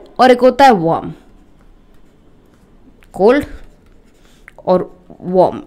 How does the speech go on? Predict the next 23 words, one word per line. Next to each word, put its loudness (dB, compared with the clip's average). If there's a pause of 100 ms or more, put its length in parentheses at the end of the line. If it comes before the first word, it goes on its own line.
डब्ल्यू -2
ए -8
आर -10
एम, -16 (260)
ठीक -4
है। -4 (280)
कोल्ड 4
मतलब -2
ठंडा। -4 (400)
जब 0
आप 0
कंप्यूटर 0
को -2
पहली 2
बार 2
स्टार्ट 0
करते -4
हो 0
ना, -2
लाइक -4
पूरे 4
दिन 4
में, 0